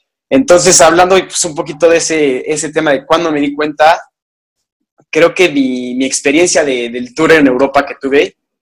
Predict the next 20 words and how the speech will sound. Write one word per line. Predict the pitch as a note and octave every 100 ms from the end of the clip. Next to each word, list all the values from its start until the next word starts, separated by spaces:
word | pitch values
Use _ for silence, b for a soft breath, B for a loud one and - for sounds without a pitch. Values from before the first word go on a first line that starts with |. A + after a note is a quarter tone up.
| _
el | - B2+
año | C3
pasado | - A#2 C3 B2+ D3 D3
fue, | C3+ B2+ B2 B2 A#2 -
fue | D3
muy | D#3 D#3
importante | D3 C3 B2+ B2+
para | B2 A2+
mí. | A#2+ C#3 F3+ - _ _ _ - - _
Ya | B2 E3 E3
teni-, | F3+ F3
ya | F3+
había | F#3 F#3+
tenido | D3+ D#3+ D#3
varios, | D#3 D3+ - -
varias | D3 D3+ D3+
temporadas | C3 C3+ C#3 -
fuera | C#3 C3+
de | B2+
casa, | C#3 C#3 C#3+ C#3+ C#3+